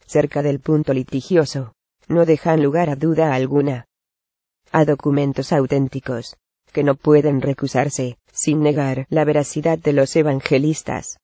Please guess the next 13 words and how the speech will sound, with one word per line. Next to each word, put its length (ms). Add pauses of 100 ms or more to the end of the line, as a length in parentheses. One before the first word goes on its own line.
y 140
del 140
mismo 360
Jesús, 560 (360)
documentos 720
abonados 640
por 200
testigos 600
de 120
vista, 400 (340)
que 120
se 220
opone. 440